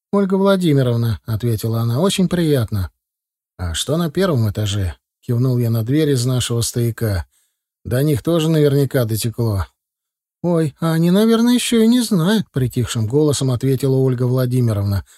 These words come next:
«Сейчас сбегаю к ним, но они, скорее всего, не дома, раз вместе с нами тут не бегали». Анна Аркадьевна взглянула на меня сочувственно, мы попрощались без слов, и я пошёл на улицу. Подморозило, выпавший накануне снег поскрипывал под ногами, небо прояснилось, и стала видна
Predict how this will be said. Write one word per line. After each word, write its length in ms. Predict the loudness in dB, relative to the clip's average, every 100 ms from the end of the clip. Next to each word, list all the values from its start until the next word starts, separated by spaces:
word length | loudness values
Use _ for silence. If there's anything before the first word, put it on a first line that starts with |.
| _ _
«Сейчас 400 | -6 -2 0 -2
сбегаю 440 | -2 -2 0 0
к 60 | 2
ним, 180 | 2 4
но 120 | 2
они, 160 | 2 0
скорее 360 | 0 0 0
всего, 280 | 0 2 2
не 140 | 2
дома, 380 | 2 2 4 2 -4 _ -2
раз 280 | 0 0
вместе 320 | 0 0 0 -2
с 80 |
нами 240 | 0 2 0
тут 220 | 0 0
не 100 | 0
бегали». 480 | 2 2 0 -2 -4 _ _ _ _ _ _
Анна 240 | 0 2 2
Аркадьевна 560 | 2 2 2 2 2
взглянула 580 | 2 0 0 2 2 2
на 80 | 2
меня 280 | 2 2 0
сочувственно, 640 | 0 0 -2 -2 0 0
мы 160 | 0 0
попрощались 800 | -2 -2 -2 -2 0 0 0 -2
без 180 | -4 -2
слов, 320 | 0 0 0
и 60 |
я 100 | -2
пошёл 360 | 0 -2 0 0
на 160 | 2 0
улицу. 580 | 0 -2 -2 -6 -6 -8 _ _ -12
Подморозило, 640 | -6 -4 -2 0 0 0 0
выпавший 460 | -2 -2 -4 -2
накануне 500 | -2 -2 -2 0 0
снег 340 | 0 -2 -2 -4
поскрипывал 680 | -6 -6 -4 -4 -2 -4 -4
под 140 | -4
ногами, 480 | -4 -2 -2 0 0
небо 400 | 0 0 0 0
прояснилось, 840 | 0 0 0 0 0 2 0 -2
и 40 | -6
стала 320 | -4 -2 -2
видна 400 | -4 -4 -4